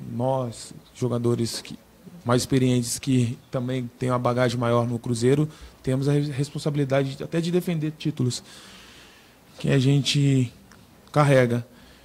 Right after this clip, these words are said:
É, quando eu digo responsabilidade, é, ao, aos atletas, é de comprometimento com a gente mesmo,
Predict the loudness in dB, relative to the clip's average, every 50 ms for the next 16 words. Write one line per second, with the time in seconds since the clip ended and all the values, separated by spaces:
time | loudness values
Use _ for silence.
0 | -20 -20 -20 -20 -20 _ _ _ _ _ _ _ _ -6 -2 0 2 2 2 0
1 | 0 0 4 6 6 6 6 4 2 4 6 6 6 6 4 2 0 2 2 2
2 | 2 2 2 2 2 0 0 2 4 4 4 4 2 0 -2 -2 -2 -2 -2 -4
3 | -6 -10 -20 -20 -20 -20 -20 _ -20 -12 -6 -4 -2 0 2 2 2 2 2 2
4 | 2 2 0 0 -2 -4 -10 -20 -18 -14 -8 -4 -4 -2 0 -2 -2 -2 0 2
5 | 2 2 2 0 -2 -8 -8 -8 -10 -12 -16 _ _ -20 -20 -20 -20 -20 -20 -20
6 | _ _ _ _ -20 -14 -8 -6 -6 -6 -4 -4 -2 0 2 2 4 2 0 0
7 | 0 0 0 0 -2 -2 0 2 2 2 2 2 0 -2 -4 -4 -6 -2 0 0
8 | 0 0 -2 -6 -10